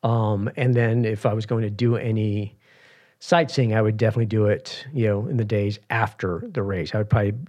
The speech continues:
put two or three days after the race and just fly into the race, fly into New York, go to the expo, have a day to rest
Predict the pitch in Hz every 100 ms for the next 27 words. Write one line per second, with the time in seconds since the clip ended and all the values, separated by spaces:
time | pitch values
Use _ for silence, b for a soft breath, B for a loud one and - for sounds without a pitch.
0 | - - 117 - - 127 120 107 117 107
1 | 101 101 104 110 104 98 95 92 - -
2 | - 117 104 98 95 95 - _ 151 -
3 | _ _ _ - - 123 - 127 123 123
4 | 117 120 120 120 - - - - B B
5 | B - 139 139 135 127 123 120 123 135
6 | 131 117 117 110 - 113 107 107 B B
7 | B B B _ _ 120 123 120 120 113
8 | 113 117 110 - -